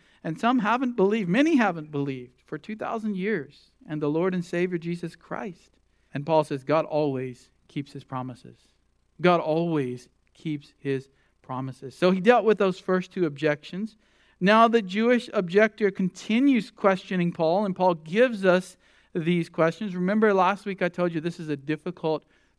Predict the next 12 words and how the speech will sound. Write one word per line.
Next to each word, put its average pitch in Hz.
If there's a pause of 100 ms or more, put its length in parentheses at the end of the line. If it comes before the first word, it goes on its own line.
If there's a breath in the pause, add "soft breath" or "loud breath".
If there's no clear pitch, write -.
(100)
paragraph. 165
It's 156
a 147
difficult 175
section. 175
Some 190
say 185
the 180
most 240
difficult 156
in 143
Romans 160